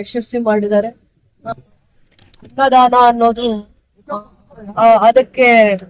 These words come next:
ಅಷ್ಟು ಗೌರವ ಇದೆ. ಅದು ಸಂಕಲ್ಪ ಮಾಡಿದ್ದಾರೆ ಸರ್ಕಾರ. ಎಷ್ಟು ದೃಷ್ಟಿ, ದೂರದೃಷ್ಟಿ ಇದ್ರೆ ಅವರಿಗೆ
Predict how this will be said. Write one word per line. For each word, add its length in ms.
ಅಷ್ಟು 320
ಗೌರವ 500
ಇದೆ. 120
ಅದು 220
ಸಂಕಲ್ಪ 560
ಮಾಡಿದ್ದಾರೆ 540
ಸರ್ಕಾರ. 500
ಎಷ್ಟು 360
ದೃಷ್ಟಿ, 720
ದೂರದೃಷ್ಟಿ 640
ಇದ್ರೆ 240
ಅವರಿಗೆ 640